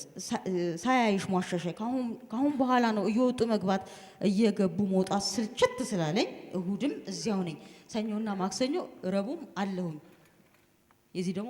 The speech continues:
በጣም የባሰበት ነው። "ሐሙስና አርብን ቅዳሜንም አታጭኝ፣ ጎዳና አጎሳቅሎኝ ገጽታዬ ጠፍቶ አይተሽ ካላለፍሽኝ" ይላል። እስ-፣ ዳዊት እንዴት ነው ይገጥማል ወይስ አግብቷል? አላውቅም። "አንቺን እየጠበቅኩ" እያለ ስንት በጋና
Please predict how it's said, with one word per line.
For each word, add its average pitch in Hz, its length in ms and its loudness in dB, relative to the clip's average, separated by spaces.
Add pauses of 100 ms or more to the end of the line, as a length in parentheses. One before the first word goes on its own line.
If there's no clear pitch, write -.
በጣም 202 280 -6
የባሰበት 151 540 -4
ነው። - 120 -16 (520)
"ሐሙስና 320 680 4 (120)
አርብን 330 380 4
ቅዳሜንም 285 600 4
አታጭኝ፣ 226 560 2
ጎዳና 254 460 4
አጎሳቅሎኝ 240 640 0
ገጽታዬ 220 440 4
ጠፍቶ 233 240 0 (140)
አይተሽ 226 360 2
ካላለፍሽኝ" 202 680 2
ይላል። 214 220 0 (1080)
እስ-፣ 302 240 -2
ዳዊት 370 320 4
እንዴት 370 320 4
ነው 185 180 8 (420)
ይገጥማል 226 420 2
ወይስ 208 180 2
አግብቷል? 160 540 0
አላውቅም። 143 420 -4 (1160)
"አንቺን 285 340 0
እየጠበቅኩ" 277 500 6 (240)
እያለ 269 360 4 (240)
ስንት 508 360 -4
በጋና 247 380 0